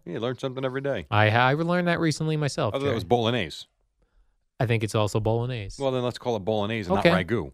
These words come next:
Speaker 1: Ragu's a
Speaker 2: Fair
Speaker 1: brand.
Speaker 2: enough. All right, Jerry, I'm gonna sign off now from the podcast
Speaker 1: You're done?
Speaker 2: and from the Instagram Live. I'm now down to twenty people. And this is
Speaker 1: Wow.
Speaker 2: just embarrassing.
Speaker 1: That's terrible, dude.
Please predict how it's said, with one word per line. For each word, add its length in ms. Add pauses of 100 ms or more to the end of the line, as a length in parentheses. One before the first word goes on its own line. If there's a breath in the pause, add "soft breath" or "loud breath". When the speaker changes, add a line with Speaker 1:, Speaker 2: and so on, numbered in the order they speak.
Speaker 1:
Ragu's 340
a 40
Speaker 2:
Fair 160
Speaker 1:
brand. 80
Speaker 2:
enough. 360 (1120 soft breath)
All 40
right, 80
Jerry, 180
I'm 60
gonna 140
sign 300
off 240
now 200
from 260
the 80
podcast 640
Speaker 1:
You're 80
done? 460
Speaker 2:
and 280
from 380
the 80
Instagram 480
Live. 240
I'm 120
now 160
down 220
to 80
twenty 300
people. 380 (360)
And 380
this 300
is 100
Speaker 1:
Wow. 340
Speaker 2:
just 340
embarrassing. 720
Speaker 1:
That's 260
terrible, 500
dude. 300